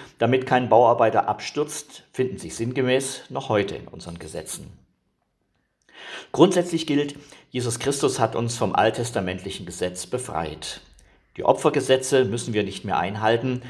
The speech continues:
weil Jesus unser Opferlamm geworden ist, das der Welt Sünde trägt. Die alttestamentlichen Gottesdienstanweisungen gelten uns nicht mehr. Und auch die Rechtsvorschriften für das tägliche Leben müssen wir nicht übernehmen.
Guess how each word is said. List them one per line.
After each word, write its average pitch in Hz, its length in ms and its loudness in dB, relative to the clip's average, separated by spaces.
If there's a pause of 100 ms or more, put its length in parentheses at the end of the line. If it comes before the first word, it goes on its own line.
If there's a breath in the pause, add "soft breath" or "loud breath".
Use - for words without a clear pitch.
(280 loud breath)
weil 113 160 4
Jesus 107 460 -2
unser - 280 -4
Opferlamm 85 520 -4
geworden 95 400 0
ist, - 440 -2 (220 loud breath)
das 98 220 -6
der 90 140 -2
Welt 95 220 2
Sünde 107 380 -4
trägt. - 640 -10 (1040 soft breath)
Die - 80 2
alttestamentlichen 107 800 2
Gottesdienstanweisungen 117 1080 -2
gelten 104 280 0
uns 90 220 -10
nicht 95 180 -10
mehr. 95 300 -2 (520 loud breath)
Und 123 100 2
auch 156 140 6
die 160 100 2
Rechtsvorschriften - 800 0
für 107 80 -8
das 98 160 -4
tägliche 104 460 0
Leben 120 640 -2
müssen 101 240 -8
wir 95 100 -2
nicht 101 240 -10
übernehmen. 90 680 -4